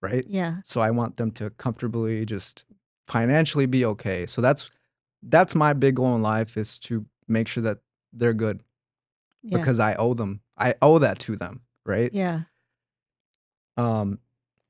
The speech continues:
Speaker 1: I just feel humble and grateful that I'm here. And that's, that's the thing that I just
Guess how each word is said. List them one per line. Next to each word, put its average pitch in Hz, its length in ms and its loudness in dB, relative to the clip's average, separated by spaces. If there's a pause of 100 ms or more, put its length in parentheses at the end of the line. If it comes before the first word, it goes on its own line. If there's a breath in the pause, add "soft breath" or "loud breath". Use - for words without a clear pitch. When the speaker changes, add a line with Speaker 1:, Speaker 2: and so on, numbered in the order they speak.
(1120)
Speaker 1:
I 147 100 6
just 170 200 4
feel 170 120 8
humble 131 300 4
and 123 80 4
grateful 120 320 0
that 113 100 2
I'm 110 140 0
here. 107 240 -4 (400)
And 123 120 4
that's, 131 200 2 (100)
that's 131 260 0
the 127 120 -4
thing 131 200 2
that 117 100 2
I 110 100 2
just 110 220 -6